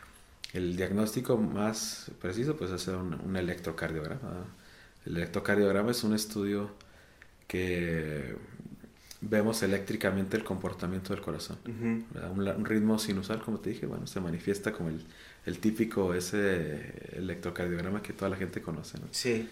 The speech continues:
Speaker 1: Entonces debe ser constante.
Speaker 2: Ujú.
Speaker 1: Si hay irregularidades, irregularidades, pausas, eh, entonces hay, hay que hacer algún otro tipo de estudio extra.
Speaker 2: Ok. Eh,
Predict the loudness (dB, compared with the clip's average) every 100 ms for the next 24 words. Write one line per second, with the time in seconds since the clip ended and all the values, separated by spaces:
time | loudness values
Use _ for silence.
0 | -10 -6 0 2 2 0 -2 -2 0 0
1 | -2 -4 -10 -12 -20 -10 -8 -4 -4 0
2 | 2 4 4 4 4 4 2 4 4 4
3 | 2 0 -4 -4 -2 -2 -2 0 0 0
4 | 0 0 0 0 0 -2 -8 -16 -20 -20
5 | -20 -12 -6 -4 -4 -4 -4 -8 -12 -14
6 | -14 -8 -4 -2 -2 0 0 -2 -2 -4
7 | -4 -2 -2 -2 -2 -2 -4 -10 -8 -8
8 | -8 -10 -10 -12 -12 -8 -2 2 0 -2
9 | -14 -20 -20 -20 -20 -20 -20 -20 -18 4
10 | 12 12 12 12 12 12 12